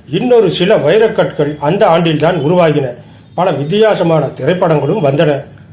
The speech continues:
அந்த வருடம் வந்த படங்கள் சிவாஜியை பற்றி பல பிரமிப்புகளை ஏற்படுத்துகின்றன. அத்தனை வித்தியாசமான படங்கள்.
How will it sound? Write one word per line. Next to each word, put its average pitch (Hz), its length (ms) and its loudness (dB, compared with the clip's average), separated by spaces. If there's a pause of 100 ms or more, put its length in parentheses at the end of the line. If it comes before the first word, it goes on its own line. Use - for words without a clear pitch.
(200)
அந்த 185 220 -2
வருடம் 240 320 2
வந்த 185 200 2
படங்கள் 175 500 0 (200)
சிவாஜியை 240 460 0
பற்றி 185 280 -2 (140)
பல 226 260 0
பிரமிப்புகளை 220 800 0
ஏற்படுத்துகின்றன. 151 1040 -2 (420)
அத்தனை 208 400 -2
வித்தியாசமான 175 720 0
படங்கள். 143 500 -2